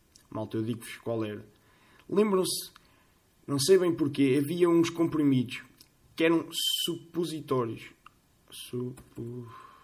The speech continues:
foda-se, não sei escrever, malta. Não sei escrever. Tá aqui. Supositório. Malta. Malta. Por que caralho é que havia esta merda que supostamente tinham que entrar pelo rabo?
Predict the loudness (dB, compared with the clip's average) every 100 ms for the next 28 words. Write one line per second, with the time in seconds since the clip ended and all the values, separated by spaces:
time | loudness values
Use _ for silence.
0 | _ _ -10 -10 -8 -12 -14 -12 -10 -8
1 | -4 -4 -4 -2 0 2 0 -6 -10 -10
2 | -8 -6 -4 -6 -10 _ _ _ _ -20
3 | _ _ _ _ -20 _ _ _ -10 -10
4 | -12 -14 _ _ _ _ _ -16 -16 -6
5 | -4 -4 -4 -6 -6 -10 -20 _ _ _
6 | _ _ _ _ _ _ -8 -8 -8 -16
7 | _ _ _ _ _ _ _ _ _ _
8 | _ _ _ _ _ _ _ _ -4 -4
9 | -6 -20 _ _ _ _ _ -6 -4 -12
10 | -4 2 4 4 2 -2 -6 -10 _ -4
11 | 0 0 6 6 6 2 2 2 2 -2
12 | -4 -6 -12 _ _ _ _ _ -10 -10
13 | -2 0 2 2 2 2 0 -2 -2 0
14 | 2 2 2 2 2 0 -8 -10